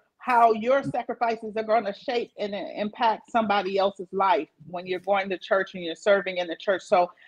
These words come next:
I'm grateful for all of those people that taught me Sunday school, that supported me and encouraged me along the way. Um,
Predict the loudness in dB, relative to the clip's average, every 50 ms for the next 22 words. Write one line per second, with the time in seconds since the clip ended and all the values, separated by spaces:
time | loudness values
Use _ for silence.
0 | _ _ 0 4 4 4 6 6 6 6 6 4 2 -2 -4 0 2 4 4 6
1 | 4 4 2 0 0 0 -4 -4 -6 -4 0 0 0 4 4 4 4 4 2 -2
2 | _ _ 0 2 2 2 0 -2 -4 -4 -4 -2 -2 -2 0 2 0 0 0 -2
3 | -4 -4 -2 0 0 0 0 -2 -2 2 4 4 4 4 2 0 -4 _ _ _
4 | _ 0 0 0 0 0 4 4 4 6 4 2 0 -2 -6 -6 -4 -4 -4 -4
5 | -4 -4 -4 -4 -4 -4 -8 -8 -4 0 2 2 4 2 0 -2 -4 -4 0 2
6 | 2 2 4 4 2 2 2 0 -2 -6 -2 2 4 6 6 6 6 4 2 -4
7 | -6 _ _ _ _ _ _ -4 0 2 4 4 4 4 2 0 -2 -10 -16 -16